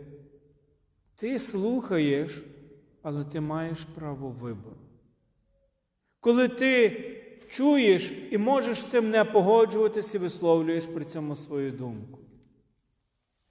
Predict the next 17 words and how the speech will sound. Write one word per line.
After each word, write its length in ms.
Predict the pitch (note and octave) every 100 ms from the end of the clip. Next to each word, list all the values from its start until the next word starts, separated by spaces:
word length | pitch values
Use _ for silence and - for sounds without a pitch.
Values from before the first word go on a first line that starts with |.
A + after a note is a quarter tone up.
| _ _
Коли 640 | D#3+ C#3+ D3 D3 C#3+ C#3+ - - - - - _ _ _ _
ти 460 | E3+ D#3+ C3 E3 - - -
можеш 800 | D3+ E3+ F3 E3 D3+ D#3 - - - _ - _
бути, 760 | C3+ D#3+ D#3+ D#3+ D3+ C#3 D3 - -
робити 560 | D3+ C#3+ C#3+ D#3+ D3+ C#3+
те, 380 | D3+ G3 F#3+ F#3+
що 320 | - F#3 D3+ D#3 - - _ _ _ _ _
вважаєш 500 | D3 D3+ D#3 D3 C3
за 220 | - D3
потрібне. 800 | C#3 C#3 - E3 F#3 D#3 G#2 G#2 - - _ _ _ _ _ _ _ _ _ _ _ _ _ _ _ _ _ _ _ _ _ _ _
І 100 | D3+
от 120 | D#3
апостол 580 | E3 D#3+ A3+ A3 G#3 E3
Петро 480 | F3+ F3+ G#3+ A3+ G3
якраз 460 | F3 - F3+ F3 -
пише 520 | - B3 A#3 - D#3
сьогодні, 600 | - D#3+ C#3+ C3+ A2